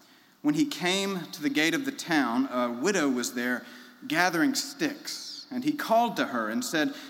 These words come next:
"Bring me a little water in a vessel so that I may drink." As she was going to bring it, he called to her and said,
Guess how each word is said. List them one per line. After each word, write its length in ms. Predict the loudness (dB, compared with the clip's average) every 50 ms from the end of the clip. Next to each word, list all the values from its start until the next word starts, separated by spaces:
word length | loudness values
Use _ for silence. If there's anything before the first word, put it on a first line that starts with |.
| -16 -10
"Bring 340 | -2 0 2 4 6 6
me 140 | 6 6 4
a 80 | 4 2
little 300 | 2 2 2 2 2 2
water 420 | 2 2 4 4 4 2 2 2
in 80 | 2 2
a 80 | 0
vessel 560 | 2 2 2 2 2 0 -2 -4 -6 -6 -8 -10 -14 -20 -20 -20 -20 -14 -12
so 180 | -8 -6 -4
that 200 | -4 -4 -4 -4
I 220 | -6 -4 -4 -4 -2
may 220 | 0 2 2 2
drink." 420 | 2 0 -2 0 2 2 2 0 -4 -8 -14 -18 -20 -20 -20 -20 -20 -20 _ _ _ _ -20 _ _ _ _ _ _ _ _ _ _ _ _ _ _ _ _ -4
As 100 | -2 0
she 160 | 0 0 0
was 180 | 2 0 0 0
going 640 | 0 0 0 2 2 2 0 0 -2 -4 -6 -8 -10 -14 -14 -12
to 80 | -12
bring 300 | -8 -6 -4 -4 -4 -4
it, 180 | -6 -8 -8 -12 -18 -20 -20 -20 -20 -20 -20 -20 -20 _ _ _ -4
he 80 | -4
called 380 | -4 0 2 2 2 4 2 0
to 80 | -2
her 180 | 0 0 2 2
and 160 | 4 4 2
said, 320 | 2 2 2 0 0 0